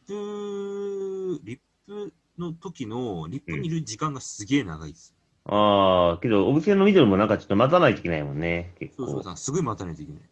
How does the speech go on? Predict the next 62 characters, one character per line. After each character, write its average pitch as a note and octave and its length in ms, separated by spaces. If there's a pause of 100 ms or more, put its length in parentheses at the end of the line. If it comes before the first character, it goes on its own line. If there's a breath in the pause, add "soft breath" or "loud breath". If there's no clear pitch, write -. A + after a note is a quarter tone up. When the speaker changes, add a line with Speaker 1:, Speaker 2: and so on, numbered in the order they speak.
(120)
Speaker 2:
う F#2 80
ん。 D#2+ 760 (760)
Speaker 1:
っ - 20
て F3 80
い F#3 60
う - 40
意 - 40
味 A2 140
で、 G#2 500 (600)
全 A#2 200
然、 B2 340
全 A2 220
然 D#3 140
い D3 40
い C3 40
と - 80
思 D#2 100
い - 20
ま D#2 60
す - 100
よ。 - 140
Speaker 2:
あ F#2 40
ー、 F#2 480
そ - 200
れ F3+ 300
な F#3 100
ん D3+ 40
か G2+ 80
聞 B2 300
く - 140
限 D3 140
り F#2+ 100
な F#2 80
ん F#2+ 80
か E2 160
俳 C3+ 300
句 C3+ 160
以 C3+ 60
外 G#2 180
は D#2 260
め F2 100
っ - 140
ち - 80
ゃ F#2+ 40
良 F#2+ 120
さ F2+ 80
そ G2 80
う F#2+ 40
な、 D#2+ 200
良 F#2 120
さ F#2+ 120
そ F#2 140
う - 20
だ C#2 120
ね。 - 140 (580)
Speaker 1:
そ F2 480
う - 340
で G#2 80
し - 100
た。 D#2+ 120
Speaker 2:
は - 40 (720)
あ、 C#2+ 1040